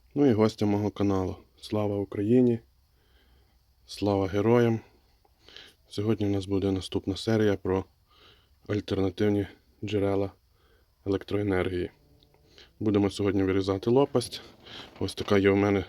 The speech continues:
рижа труба каналізаційна діаметром двісті міліметрів. Такий шаблон є. Це вже давно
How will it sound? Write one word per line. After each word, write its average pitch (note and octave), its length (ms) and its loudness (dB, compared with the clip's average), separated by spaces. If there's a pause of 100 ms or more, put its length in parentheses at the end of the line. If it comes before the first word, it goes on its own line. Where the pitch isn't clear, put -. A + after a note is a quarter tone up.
(380)
рижа G2+ 360 2
труба A#2 520 0
каналізаційна G#2 840 0 (920)
діаметром G2 640 2 (320)
двісті G2 480 -2
міліметрів. A2+ 680 2 (840)
Такий - 280 -2
шаблон B2 520 4 (340)
є. A#2+ 300 2 (720)
Це A2 60 0
вже G2 180 -2
давно G#2 400 0